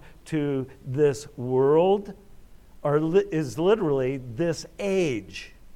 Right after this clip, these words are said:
Do not be conformed to this age. It's not the word cosmos for world. It's the word ionos,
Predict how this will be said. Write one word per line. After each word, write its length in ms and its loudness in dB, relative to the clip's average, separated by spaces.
Do 100 -10
not 300 0
be 80 -6
conformed 600 -4
to 120 -2
this 300 -2
age. 340 -2
It's 100 -14
not 220 0
the 80 -4
word 240 2
cosmos 960 0
for 100 -8
world. 800 0
It's 240 -8
the 80 -4
word 240 2
ionos, 800 2